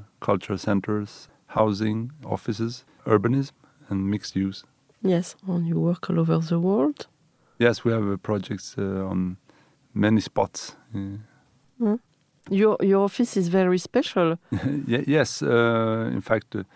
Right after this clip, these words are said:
Speaker 1: kind of specific since we're an international office, but with these, uh, two identities, Swedish, Nordic, and French, and trying to mix these two identities in,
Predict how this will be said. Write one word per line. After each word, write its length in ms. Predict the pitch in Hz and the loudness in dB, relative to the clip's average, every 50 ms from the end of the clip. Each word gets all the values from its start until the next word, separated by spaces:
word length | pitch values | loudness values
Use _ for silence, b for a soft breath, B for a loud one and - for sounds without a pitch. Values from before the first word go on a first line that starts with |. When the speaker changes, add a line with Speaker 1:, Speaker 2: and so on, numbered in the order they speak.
| b b b b b b b b _ | b b b b b b b b _
Speaker 1:
kind 220 | - 107 104 104 | -2 0 2 2
of 80 | 101 92 | 0 0
specific 540 | - - 110 - - 123 110 - 113 - | -4 -6 -8 -2 0 -2 0 0 -2 -2
since 240 | - - 101 - - | -2 -2 -4 -2 -2
we're 280 | 117 101 98 95 92 87 b b b b b b b b - | -2 0 0 -2 -2 -4 b b b b b b b b -2
an 160 | - 101 101 | 0 2 2
international 560 | 98 92 113 110 110 110 107 - - 110 110 | 2 2 2 2 2 2 2 0 -2 0 2
office, 320 | 113 117 - - 135 120 | 2 2 2 0 -2 -2
but 200 | - - 104 98 - - 120 - | 0 0 -2 -2 -2 -6 -10 -6
with 180 | - 101 92 - | -4 -4 -4 -4
these, 340 | - 107 98 - - - - b b b b b b b b b _ _ - | -4 -4 -4 -6 -10 -16 -20 b b b b b b b b b _ _ -8
uh, 320 | 98 92 92 95 98 101 101 - | -6 -4 -4 -4 -4 -6 -8 -8
two 220 | - - 110 107 104 | -4 -2 2 4 4
identities, 600 | 98 95 104 104 104 101 107 104 98 98 92 - | 4 4 2 2 2 0 0 -2 -2 -2 -4 -4
Swedish, 560 | - - 104 104 101 104 104 92 - - - | -4 -2 -2 0 0 0 -2 -4 -6 -8 -4
Nordic, 460 | 101 101 101 104 98 104 101 - - | 0 2 2 2 2 0 -4 -8 -10
and 320 | - - 104 95 92 90 85 | -8 -4 -2 0 0 -2 -4
French, 400 | - - 101 101 95 95 - - | -4 -4 -2 -2 -2 -2 -2 0
and 260 | 95 92 92 - - - _ _ _ | 0 0 0 -2 -4 -10 _ _ _
trying 260 | - - 104 101 101 95 | -4 -2 0 0 0 0
to 100 | - 98 | -2 -2
mix 420 | 101 104 98 - - - - - B B B B B B B B B B - _ | -2 -2 -4 -6 -12 -14 -16 -18 B B B B B B B B B B -12 _
these 180 | - 104 98 92 | -4 -4 -4 -4
two 180 | - - - 101 | -6 -6 -4 -4
identities 580 | 98 87 90 95 92 - - 107 95 92 80 - | -2 0 0 -2 -2 -4 -4 -6 -6 -6 -6 -4
in, 300 | 98 92 87 85 85 | -4 -4 -4 -6 -8